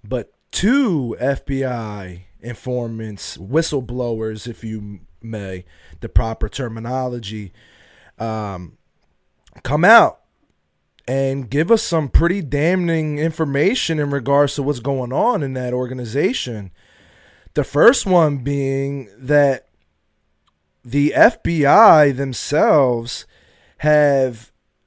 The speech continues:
suppressed the Hunter Biden laptop information by having it labeled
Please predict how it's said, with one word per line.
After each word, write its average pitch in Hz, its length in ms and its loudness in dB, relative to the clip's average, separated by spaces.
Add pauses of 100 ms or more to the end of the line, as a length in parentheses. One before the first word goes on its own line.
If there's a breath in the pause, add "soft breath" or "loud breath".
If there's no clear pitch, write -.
suppressed - 680 0
the 156 100 0
Hunter 151 600 -2
Biden 139 800 -2
laptop 127 800 0
information 104 1000 -8 (500 soft breath)
by 135 320 0
having 160 600 2
it 170 180 -2
labeled 143 840 -2